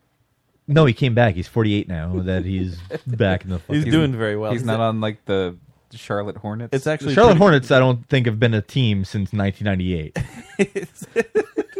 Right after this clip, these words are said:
Speaker 2: That's
Speaker 3: it's pretty crazy
Speaker 2: That's the last
Speaker 3: because
Speaker 2: time I probably paid attention to basketball.
Speaker 3: Shaq is not only playing basketball, but he's fighting in the M M A, the
Speaker 1: Yeah.
Speaker 3: U F C. So.
Speaker 2: Oh, is
Speaker 1: Actually,
Speaker 2: it?
Speaker 1: he was training to do that
Speaker 3: I
Speaker 1: for a
Speaker 3: know.
Speaker 1: long time.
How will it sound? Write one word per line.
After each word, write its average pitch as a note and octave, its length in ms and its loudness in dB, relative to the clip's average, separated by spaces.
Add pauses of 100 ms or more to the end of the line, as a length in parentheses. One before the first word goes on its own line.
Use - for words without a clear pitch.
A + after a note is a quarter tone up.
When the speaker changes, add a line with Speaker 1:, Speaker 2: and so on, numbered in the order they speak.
(140)
Speaker 2:
That's C3 460 -2
Speaker 3:
it's - 140 -16
pretty F#3 240 0
crazy D#3+ 300 -4
Speaker 2:
That's A#2+ 200 0
the C#3 60 -2
last A2+ 200 4
Speaker 3:
because A#2+ 80 0
Speaker 2:
time A#2 140 2
I A2 80 2
probably G2+ 280 -4
paid G2 240 -8
attention F#2+ 300 -8
to F#2+ 60 -10
basketball. G2 580 -2
Speaker 3:
Shaq - 60 -8
is C3+ 140 -6
not C3 200 -2
only C3+ 200 -6
playing A2+ 320 -12
basketball, G#2+ 520 -8
but G2+ 140 -10
he's G#2 120 -12
fighting G#2+ 580 -8
in G#2 120 -12
the G2+ 140 -10
M G2+ 120 -10
M G2 120 -10
A, G2+ 260 -12 (180)
the A#3 120 -8
Speaker 1:
Yeah. G2 120 -2
Speaker 3:
U E2+ 60 -2
F D#2+ 80 -12
C. G2+ 320 -12
So. - 180 -16
Speaker 2:
Oh, G#2 160 -4
is A2 80 -2
Speaker 1:
Actually, A#3 240 2
Speaker 2:
it? F#3+ 60 4
Speaker 1:
he F3 80 4
was D#3 280 2
training C#3+ 320 2
to - 100 -12
do G2+ 140 0
that F#2 120 0
Speaker 3:
I D#3+ 80 0
Speaker 1:
for G2+ 40 2
a - 20 2
Speaker 3:
know. F#2+ 80 0
Speaker 1:
long G2 140 0
time. F#2 320 -4